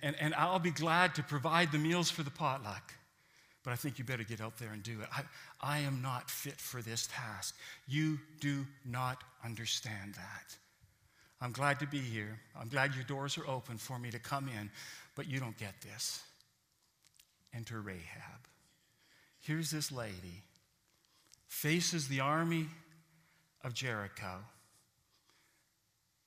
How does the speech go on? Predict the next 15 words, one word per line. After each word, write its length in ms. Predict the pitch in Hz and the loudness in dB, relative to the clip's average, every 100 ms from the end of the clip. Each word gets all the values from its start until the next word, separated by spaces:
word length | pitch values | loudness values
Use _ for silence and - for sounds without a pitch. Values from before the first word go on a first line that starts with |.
| - | -12
protects 600 | 135 - - 175 - - | -8 -2 0 2 0 0
these 260 | 175 156 | 0 0
two 180 | - 151 | -2 -2
spies. 840 | 143 - 131 104 92 107 110 - - - _ _ _ _ _ _ _ - _ _ _ - | -2 -2 -4 -4 -6 -8 -4 -4 -6 -14 _ _ _ _ _ _ _ -20 _ _ _ -4
She 380 | - - 185 202 | 2 4 4 4
and 140 | 175 | 2
her 100 | 156 | 2
family 520 | 143 170 160 165 156 143 | 0 4 4 6 4 0
alone 520 | 131 131 156 165 156 | 2 2 4 4 2
are 60 | |
the 100 | 135 | 0
ones 460 | 127 127 151 156 143 | 0 2 2 4 2
that 160 | 139 123 | 0 0
are 60 | |
saved 840 | - - 165 147 110 101 101 113 | 0 2 2 2 0 -2 -6 -10